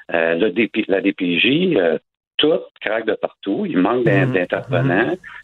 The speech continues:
Speaker 1: Les gens sont épuisés. Donc, euh, oui, tu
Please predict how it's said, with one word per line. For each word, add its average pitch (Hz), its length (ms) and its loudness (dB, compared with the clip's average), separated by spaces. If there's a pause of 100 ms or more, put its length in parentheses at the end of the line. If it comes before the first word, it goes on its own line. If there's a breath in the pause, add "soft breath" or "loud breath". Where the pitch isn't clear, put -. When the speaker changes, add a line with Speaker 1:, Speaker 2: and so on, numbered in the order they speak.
(140)
Speaker 1:
Les 92 200 2
gens 117 160 2
sont 101 220 0
épuisés. 98 540 -2
Donc, 127 380 -2 (480 loud breath)
euh, 85 380 0
oui, 101 300 0
tu - 180 -4